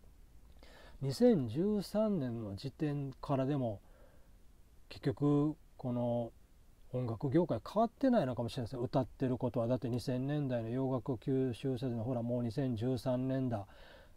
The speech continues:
今、K-ポップが勢い増してる。ヒットチャート相変わらずアイドル人気だっていうあたり、ね、この八年経っ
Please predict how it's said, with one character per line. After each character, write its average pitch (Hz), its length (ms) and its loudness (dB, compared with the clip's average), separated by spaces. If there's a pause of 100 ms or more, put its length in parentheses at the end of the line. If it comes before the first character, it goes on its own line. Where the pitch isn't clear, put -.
(120)
今、 143 240 2
K- 175 260 0
ポ 185 140 2
ッ 165 60 -2 (120)
プ 123 100 -2
が 101 80 -2
勢 123 240 2
い 120 120 2
増 110 120 0
し - 60 -10
て 120 100 -4
る。 113 80 -2
ヒ 127 60 0
ッ 156 120 -4
ト 180 120 0
チ - 100 0
ャ 165 80 4
ー - 40 2
ト 113 140 -2
相 123 180 0
変 131 100 0
わ 135 60 2
ら 139 60 0
ず 143 100 -2
ア 131 120 2
イ 151 60 0
ド 151 120 2
ル 151 100 2
人 147 320 0
気 - 200 -4
だ 95 100 -4
っ 90 80 -10 (380)
て 135 120 0
い 139 60 8
う 139 100 6
あ 139 60 4
た 123 120 2
り、 110 140 -2 (920)
ね、 160 140 4
こ 135 120 -2
の 127 40 0
八 - 380 -4
年 196 240 0
経 113 120 -4
っ 110 40 -6